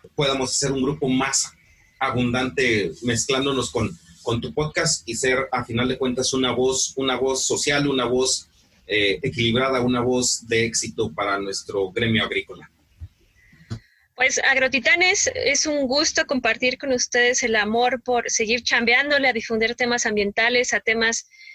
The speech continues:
Speaker 2: eh, de campo, a temas sociales. Hay que vincularnos entre todos y todas. Al final, eh, solo haciendo un solo equipo vamos a poder, eh, hacer el cambio que tanto queremos, hacer la revolución que necesitamos en estos temas.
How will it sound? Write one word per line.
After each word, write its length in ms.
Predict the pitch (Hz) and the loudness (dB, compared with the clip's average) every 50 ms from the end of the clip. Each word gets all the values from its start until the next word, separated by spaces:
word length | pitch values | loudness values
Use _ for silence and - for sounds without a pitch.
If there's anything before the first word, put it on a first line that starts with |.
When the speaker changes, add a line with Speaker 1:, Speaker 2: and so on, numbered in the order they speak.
| - _ - | -20 _ -2
Speaker 2:
eh, 220 | - 226 220 220 208 | 0 2 2 2 2
de 140 | 214 196 | 0 0
campo, 720 | - 240 233 240 269 262 262 254 254 247 247 247 254 254 - - - - - _ - | 2 2 2 2 2 0 0 2 2 4 4 4 2 0 -2 -10 -20 -20 -20 _ -10
a 60 | - | -4
temas 300 | - 240 240 247 247 254 | 0 0 2 2 2 2
sociales. 720 | 247 240 208 - - 247 247 254 254 254 254 269 269 - - - - | 2 0 0 2 2 4 4 4 4 4 4 2 2 0 -2 0 0
Hay 120 | 226 247 247 | 0 0 0
que 140 | - 302 | -2 -2
vincularnos 800 | 262 285 247 233 240 220 226 226 233 247 254 254 262 247 247 - | 0 0 0 0 2 2 2 2 2 2 2 2 2 2 2 2
entre 240 | - 214 208 - 214 | 0 0 0 -2 -2
todos 300 | 208 - 247 254 262 - | 0 2 2 2 2 0
y 60 | 233 | -2
todas. 600 | - - 233 247 254 254 254 254 269 269 - - - - - | 0 2 2 4 4 4 4 4 2 0 -2 -6 -8 -4 -2
Al 120 | 220 220 214 | -2 -2 0
final, 480 | 233 247 240 240 247 254 254 262 254 - | 0 2 2 4 4 4 4 2 2 2
eh, 500 | - 240 233 226 220 220 214 214 208 208 - - _ _ _ _ _ _ _ _ - | 2 2 4 4 4 4 4 4 2 0 -4 -8 _ _ _ _ _ _ _ _ -4
solo 400 | - - - 269 269 277 277 269 | -2 0 2 2 4 4 4 4
haciendo 680 | 269 254 254 - 269 262 254 254 254 254 254 240 233 | 4 2 2 2 2 2 2 2 2 4 4 4 2
un 140 | 240 254 254 | 2 0 0
solo 300 | - - 269 262 254 254 | 0 0 0 2 2 0
equipo 380 | 247 - - 247 - 262 254 | 0 -2 -4 -4 -2 0 0
vamos 300 | 240 240 233 247 240 - | 0 0 0 0 -2 -2
a 60 | 240 226 | -4 -6
poder, 300 | - 208 214 220 220 - | -4 -2 0 0 0 0
eh, 180 | 220 233 220 208 | 0 0 0 0
hacer 240 | 202 208 - 240 247 | 0 0 0 0 0
el 140 | 247 233 - | 0 0 0
cambio 360 | - 220 226 254 254 285 254 | 0 0 2 2 0 0 0
que 100 | - 240 | -2 -4
tanto 320 | - - 226 233 233 262 254 | -2 0 -2 0 0 -2 -2
queremos, 440 | - 226 214 208 220 233 247 240 | 0 0 0 2 2 0 -2 -2
hacer 180 | 233 226 - 247 | -4 -4 -2 0
la 100 | 254 262 | 0 2
revolución 540 | 254 240 208 202 208 208 208 - 262 294 311 | 2 0 -2 0 -2 -2 -2 0 0 -2 0
que 120 | - 339 | 0 0
necesitamos 680 | 302 269 - - - - - - 233 233 247 247 - | 0 0 0 0 -2 -4 -2 -2 -2 0 0 -2 0
en 80 | 240 220 | 0 -2
estos 280 | 220 220 - 233 214 - | -2 -2 -2 -6 -4 -2
temas. 440 | - 214 214 220 233 277 - - | -2 0 2 2 0 -2 -2 -8